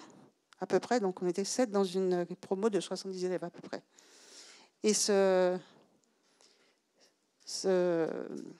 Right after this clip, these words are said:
enfin dix pour cent plutôt, ce, ce, ce taux n'a, n'a, n'a pas varié d'ailleurs, euh, ou très peu aujourd'hui. Aujourd'hui, il me semble qu'on est à vingt pour cent à peu près de, de, de femmes dans les écoles, euh,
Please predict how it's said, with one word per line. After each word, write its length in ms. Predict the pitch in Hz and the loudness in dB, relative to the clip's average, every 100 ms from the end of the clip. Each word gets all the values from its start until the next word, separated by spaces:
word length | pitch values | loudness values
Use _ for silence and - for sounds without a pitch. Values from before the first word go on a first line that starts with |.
| - | -20
enfin 160 | - 180 | -2 0
dix 160 | 170 202 | 0 2
pour 160 | 208 | 2
cent 140 | 196 156 | 2 -2
plutôt, 260 | 156 151 - - _ | -2 -6 -12 -20 _
ce, 460 | - 196 190 185 185 | -4 0 2 2 0
ce, 640 | - 185 175 175 175 165 - | -4 -2 -2 -2 -4 -6 0
ce 140 | 196 | 2
taux 300 | 190 294 285 196 | 10 10 10 6
n'a, 260 | 190 190 | 8 8
n'a, 300 | 190 185 180 | 8 6 6
n'a 180 | 185 185 | 6 4
pas 220 | - 220 | 8 10
varié 420 | 202 180 180 254 | 12 10 8 6
d'ailleurs, 420 | 214 165 196 262 196 | 6 6 6 8 6
euh, 120 | 170 | 4
ou 140 | 180 | 0
très 220 | - 214 | 0 2
peu 260 | 202 247 302 - - - - | 4 4 4 0 -20 -8 2
aujourd'hui. 500 | 190 226 208 180 - _ _ - | 4 6 2 0 -10 _ _ -10
Aujourd'hui, 760 | 180 180 185 208 240 233 190 185 | -6 -4 -4 -2 0 0 0 2
il 60 | |
me 100 | 175 | 2
semble 240 | 180 220 226 | 2 0 2
qu'on 200 | 202 196 | 2 4
est 240 | 208 220 | 4 4
à 220 | 175 170 170 | 4 2 0
vingt 200 | 196 196 | 0 2
pour 160 | 190 | 2
cent 120 | - | 0
à 40 | 196 | -2
peu 100 | 165 | -2
près 180 | - 170 | -2 -2
de, 220 | 170 165 - - - - _ | -2 -4 -12 -20 -20 -20 _
de, 220 | - 180 170 | 0 0 2
de 120 | 185 | 2
femmes 320 | - 220 233 | 4 2 4
dans 100 | 196 | 2
les 180 | 190 185 | 2 0
écoles, 280 | 185 202 202 | -2 0 0
euh, 360 | 180 175 175 | 0 -2 -6